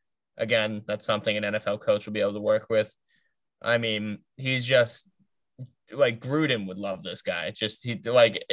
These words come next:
from an analyst perspective, I can see him talking about him being like, "This guy here, this guy's the type of guy you wanna go to the park and have a piece of pie with and watch him smash some defensive linemen." Like, I don't know. Like, it's just, he's, he's just a big,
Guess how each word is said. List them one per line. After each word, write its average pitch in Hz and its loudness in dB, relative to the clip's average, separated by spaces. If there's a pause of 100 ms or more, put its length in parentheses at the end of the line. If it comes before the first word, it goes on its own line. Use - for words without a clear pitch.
from 123 4
an 113 2
analyst 107 0
perspective, 98 -4
I 98 2
can 107 -2
see 107 0
him 104 2
talking 110 0
about 104 2
him 104 -4
being 101 -8
like, 98 -6
"This 113 0
guy 107 2
here, 110 6 (360)
this 120 -2
guy's 117 4
the 127 -2
type 113 4
of 110 -12
guy 113 4
you 110 -2
wanna 110 -2
go 117 4
to 110 -2
the 107 -12
park 120 -2
and 117 -10
have 104 -6
a 104 -16
piece 113 -12
of - -20
pie 120 4
with 107 0 (380)
and 113 -4
watch 117 0
him 110 -8
smash 113 -2
some 110 -8
defensive 117 -2
linemen." 110 0 (440)
Like, 123 6
I 120 6
don't 117 2
know. 110 2
Like, 113 6
it's 120 -6
just, 123 -8
he's, 123 -6 (280)
he's 127 -2
just 135 2
a 123 0
big, 120 2